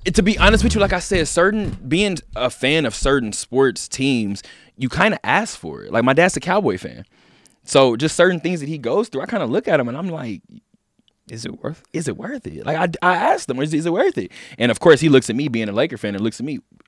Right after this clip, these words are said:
Speaker 1: "Are the Pacers worth it?" I mean,
Speaker 2: Yeah.
Speaker 1: you got
Speaker 2: Well,
Speaker 1: a good point.
Speaker 2: did he try to raise you a Cowboys fan?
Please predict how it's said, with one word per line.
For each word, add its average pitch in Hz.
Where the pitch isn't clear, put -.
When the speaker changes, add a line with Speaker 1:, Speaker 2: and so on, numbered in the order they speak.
Speaker 1:
"Are 95
the 80
Pacers 131
worth 151
it?" -
I 104
mean, 104
Speaker 2:
Yeah. 98
Speaker 1:
you 156
got 131
Speaker 2:
Well, -
Speaker 1:
a -
good -
point. -
Speaker 2:
did 123
he 139
try 139
to 120
raise 123
you 156
a 147
Cowboys 156
fan? 160